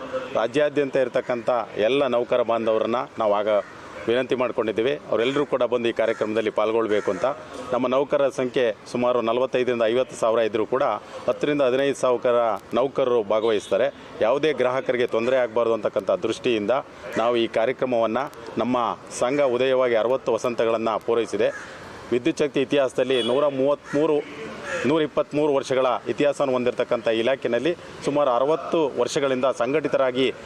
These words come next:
ನೌಕರ ಸಂಘವನ್ನು ಸ್ಥಾಪನೆ ಮಾಡಿಕೊಂಡು ನೌಕರ ಕಷ್ಟ ಸುಖಗಳನ್ನ ನಾವು ಬಗೆಹರಿಸ್ಕೊಂಡು ಬಂದಿದ್ದೇವೆ. ಈ ನಿಟ್ಟಿನಲ್ಲಿ ಒಂದು ಅದ್ಭುತವಾದ ಅವಕಾಶ ಅರವತ್ತು ವಸಂತಗಳನ್ನ ಪೂರೈಸಿರೋದ್ರಿಂದ ಆ ಅರವತ್ತರ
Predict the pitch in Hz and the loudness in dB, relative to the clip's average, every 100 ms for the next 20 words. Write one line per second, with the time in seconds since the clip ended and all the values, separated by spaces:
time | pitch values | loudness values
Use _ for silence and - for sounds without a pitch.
0 | - 110 131 151 151 143 135 131 123 - | -6 0 0 2 0 0 0 2 2 0
1 | 123 135 123 113 120 123 160 127 131 131 | 0 0 0 0 0 0 -2 0 0 2
2 | 135 120 120 139 127 123 120 120 123 160 | 0 0 -2 -2 -2 -2 0 0 -2 -4
3 | - - - 117 113 117 120 139 123 - | -8 -14 0 0 2 0 2 2 0 -2
4 | 120 110 117 113 113 135 - - - 147 | -2 0 0 2 2 0 -2 -8 -2 2
5 | 160 151 - 139 143 117 - - 127 123 | 2 0 0 2 2 0 -4 -8 -2 0
6 | 120 127 151 139 131 117 131 151 139 135 | 0 0 0 2 4 2 2 0 2 0
7 | 117 - 120 131 143 123 135 123 123 123 | 0 0 0 0 0 0 0 0 0 0
8 | 120 113 95 123 135 123 123 113 107 135 | 0 -2 -2 -2 0 0 -2 -2 0 -2
9 | 165 - - - 123 120 139 143 147 | -2 -8 -18 -4 0 2 2 0 2